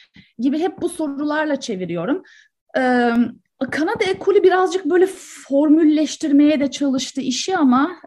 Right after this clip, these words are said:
e, biraz riskli o aslında. O yani işte metni, e,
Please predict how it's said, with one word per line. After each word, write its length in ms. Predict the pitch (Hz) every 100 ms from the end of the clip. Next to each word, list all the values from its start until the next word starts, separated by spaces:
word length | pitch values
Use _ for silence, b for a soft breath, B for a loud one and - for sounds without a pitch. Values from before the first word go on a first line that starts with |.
| 220
e, 360 | 214 202 196 196 208 208 _ _ _ _ -
biraz 400 | 254 294 285 220
riskli 420 | 233 233 - 254
o 60 | 208
aslında. 580 | 202 202 - 202 196 196
O 280 | 226 240 -
yani 580 | 180 202 220 220 208 208 B B B
işte 200 | 247 302
metni, 680 | 269 294 294 277 302 302 294 B B B
e, 80 | 254